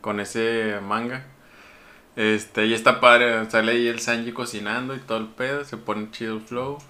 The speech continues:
ya saben. <laughs> Y aparte, ya ve que, bueno, para la cocina generalmente se utilizan cuchillos.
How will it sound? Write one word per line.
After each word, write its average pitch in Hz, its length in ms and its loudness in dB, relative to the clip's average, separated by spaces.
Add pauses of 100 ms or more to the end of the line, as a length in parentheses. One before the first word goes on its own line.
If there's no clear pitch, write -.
(120)
ya 107 180 -4
saben. 127 520 -2 (100)
<laughs> 113 1000 -4 (2000)
Y 117 100 6
aparte, 120 920 4 (540)
ya 123 160 2
ve 135 140 2
que, 151 220 2
bueno, 143 260 -2
para 127 180 2
la 113 40 2
cocina 113 280 -4
generalmente 120 500 -4
se 131 80 -12
utilizan 117 340 -10
cuchillos. 135 540 -12